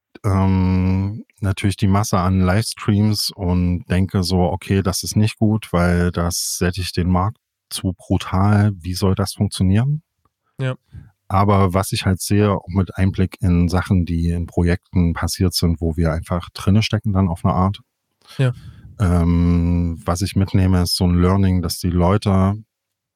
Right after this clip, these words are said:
Speaker 1: und das hat, glaub ich, hat schon was mit Corona massiv zu tun, aber das nehme ich mit darüber hinaus, dass die Leute bereit sind, dafür, für digitale Inhalte zu bezahlen.
Speaker 2: Mhm.
Speaker 1: Ähm, und das ganz massiv auf Spendenbasis,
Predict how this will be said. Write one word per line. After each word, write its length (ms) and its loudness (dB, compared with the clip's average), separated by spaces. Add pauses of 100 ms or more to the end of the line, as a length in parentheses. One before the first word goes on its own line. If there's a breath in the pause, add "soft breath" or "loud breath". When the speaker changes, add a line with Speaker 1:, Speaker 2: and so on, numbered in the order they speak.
(840 soft breath)
Speaker 1:
und 140 -2
das 160 0
hat, 120 0
glaub 260 0
ich, 180 -6 (200)
hat 220 -6
schon 180 2
was 160 0
mit 140 0
Corona 460 2
massiv 420 0
zu 160 -8
tun, 380 0
aber 280 2
das 280 -4
nehme 220 2
ich 120 -4
mit 120 0
darüber 320 0
hinaus, 360 2
dass 160 -4
die 80 -2
Leute 260 2
bereit 420 -2
sind, 260 -2
dafür, 420 2
für 180 -2
digitale 500 0
Inhalte 380 0
zu 160 -12
bezahlen. 680 -4 (500)
Speaker 2:
Mhm. 240 -4 (540 loud breath)
Speaker 1:
Ähm, 560 2
und 200 0
das 160 -2
ganz 260 -2
massiv 380 0
auf 120 0
Spendenbasis, 960 -2